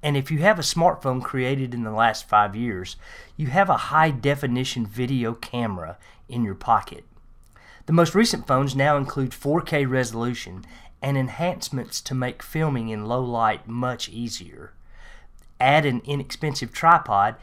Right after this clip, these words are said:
and you have a quality video camera for filming. But the real obstacle to creating high-quality videos with your smartphone is capturing quality audio. But there are many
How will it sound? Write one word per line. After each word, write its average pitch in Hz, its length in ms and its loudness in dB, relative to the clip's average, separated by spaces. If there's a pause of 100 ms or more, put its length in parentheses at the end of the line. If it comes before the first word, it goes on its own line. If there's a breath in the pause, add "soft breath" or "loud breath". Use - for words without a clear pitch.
(260 soft breath)
and 135 160 -4
you 202 140 -2
have 139 400 -2
a 110 120 -12
quality 160 600 2
video 135 480 -2
camera 110 540 -6
for - 160 -10
filming. 107 560 -6 (1120 loud breath)
But 165 140 -4
the 175 80 -4
real 269 200 4
obstacle 160 520 2
to - 100 -10
creating 139 400 -2
high-quality 127 680 0
videos 107 560 -2
with 117 160 -12
your 92 80 -10
smartphone 95 760 -4 (380 loud breath)
is 131 140 -8
capturing 160 600 -2
quality 127 580 0 (100)
audio. 107 720 4 (760 soft breath)
But 139 300 -2
there 160 220 6
are 123 140 4
many 131 460 0